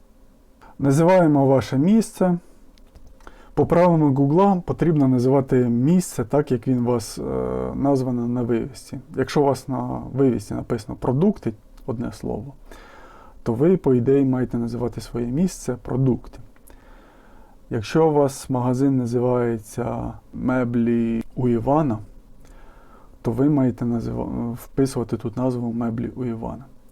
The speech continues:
Google вимагає, щоб, е, назва вашого місця співпадала з ви-,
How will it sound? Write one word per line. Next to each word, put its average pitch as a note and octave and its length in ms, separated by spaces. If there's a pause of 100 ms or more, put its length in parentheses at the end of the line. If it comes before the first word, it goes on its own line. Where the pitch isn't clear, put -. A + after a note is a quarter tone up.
(300)
Google C#3 440
вимагає, B2 640
щоб, A#2 300
е, A#2 440 (600)
назва A#2+ 380
вашого A#2 500
місця D3+ 320
співпадала B2 640
з A#2 120
ви-, A#2+ 300